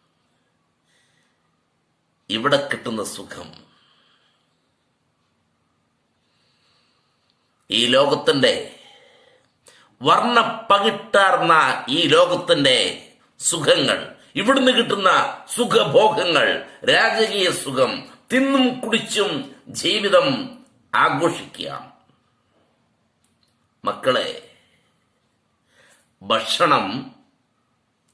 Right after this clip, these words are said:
നമ്മുടെ ആരോഗ്യത്തിന് മതി. ഭക്ഷണം നമ്മളെ കഴിക്കണ്ട. നമ്മളീ കഴിക്കുന്ന ഭക്ഷണവും പാനീയവും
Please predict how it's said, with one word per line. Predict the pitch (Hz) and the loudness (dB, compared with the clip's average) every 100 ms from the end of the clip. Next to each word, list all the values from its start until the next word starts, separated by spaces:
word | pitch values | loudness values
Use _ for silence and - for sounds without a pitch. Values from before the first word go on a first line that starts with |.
| _ | _
നമ്മുടെ | 117 120 117 | -2 0 0
ആരോഗ്യത്തിന് | 110 104 113 117 110 - 98 95 | 2 0 0 -2 -10 -12 -10 -10
മതി. | 90 78 - - _ _ _ _ _ _ _ _ _ _ _ _ _ _ _ | -10 -14 -16 -20 _ _ _ _ _ _ _ _ _ _ _ _ _ _ _
ഭക്ഷണം | 131 135 - 190 180 160 | -2 0 0 2 2 2
നമ്മളെ | 147 185 202 190 - | 0 2 2 2 0
കഴിക്കണ്ട. | 127 113 - 82 - - - - _ _ _ _ _ _ _ _ _ _ _ _ _ _ _ _ _ _ _ _ _ _ _ _ _ _ _ _ _ _ _ - | -2 -2 -6 -10 -14 -20 -20 -20 _ _ _ _ _ _ _ _ _ _ _ _ _ _ _ _ _ _ _ _ _ _ _ _ _ _ _ _ _ _ _ -4
നമ്മളീ | 123 190 262 285 285 277 | 0 2 4 4 4 2
കഴിക്കുന്ന | - 247 247 - 240 240 | 0 0 0 0 2 4
ഭക്ഷണവും | 214 202 - 254 247 240 226 - | 2 2 2 4 6 4 2 0
പാനീയവും | 180 202 226 220 208 185 143 | 2 4 4 2 4 4 4